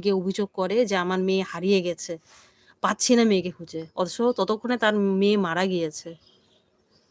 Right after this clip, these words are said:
চোদ্দ বছরের মেয়ের মাথায় আর কতটুকু বুদ্ধি থাকবে যে কেমন করে আমি পালাবো? সে মার বকাটা তার কাছে খারাপ লেগেছিল, সে বাড়ি থেকে বেরিয়ে গিয়েছিল, ভরসা করেছিল একজন টোটোওয়ালার কাছে, সে যে সেই বিশ্বাসটুকু নিয়ে যে সেই টোটোওয়ালা তাকে বাড়িতে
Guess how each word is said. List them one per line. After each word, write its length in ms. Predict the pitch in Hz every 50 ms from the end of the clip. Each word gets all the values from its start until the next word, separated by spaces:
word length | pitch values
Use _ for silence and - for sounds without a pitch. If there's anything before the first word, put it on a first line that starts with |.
| _ _ _ _ _ _ _ _ _ -
চোদ্দ 180 | 226 220 208 233
বছরের 320 | 226 226 220 240 226 214
মেয়ের 200 | 196 208 214 214
মাথায় 240 | 208 202 - 220 208
আর 80 | 202
কতটুকু 340 | - 196 - 226 214 220 214 196
বুদ্ধি 200 | 180 185 185 165
থাকবে 220 | - 180 170 180
যে 80 | 175 190
কেমন 240 | - 220 220 233 247
করে 120 | 233 247 226
আমি 140 | 220 220 214 -
পালাবো? 440 | 185 180 190 202 208 185 160 160 160 160 - -
সে 120 | - 208
মার 240 | 196 196 185 190 208 208
বকাটা 260 | 214 214 226 226 -
তার 140 | - 214 208
কাছে 180 | 226 208 233
খারাপ 280 | 208 - 190 180 190 190
লেগেছিল, 280 | 196 202 190 208 196 190 190
সে 100 | 202 196
বাড়ি 220 | 175 180 175 180
থেকে 200 | 175 - 208 202
বেরিয়ে 300 | 165 170 185 180 190 196 180
গিয়েছিল, 340 | 170 175 165 - - 170 170 170 165 - _ _ _ _ _ _ _ _ -
ভরসা 360 | 156 180 180 185 185 - 233 214
করেছিল 300 | 220 220 233 226 240 233
একজন 220 | 220 208 220 220 214
টোটোওয়ালার 480 | 214 214 196 214 220 220 214 214 202 160
কাছে, 180 | 170 160 175 175 -
সে 200 | - 190 208 196 196 190
যে 160 | - 214 226 254 294 294 - - _ _ - -
সেই 180 | - 254 254 240
বিশ্বাসটুকু 640 | 185 220 226 220 - - 285 262 - - 269 - 254
নিয়ে 200 | 208 190 190 175 160
যে 120 | 190 202
সেই 180 | - - 214 196
টোটোওয়ালা 500 | - 214 208 - 240 226 226 226 240 254
তাকে 220 | 240 220 202 - 214
বাড়িতে 360 | 185 185 175 185 180 - 214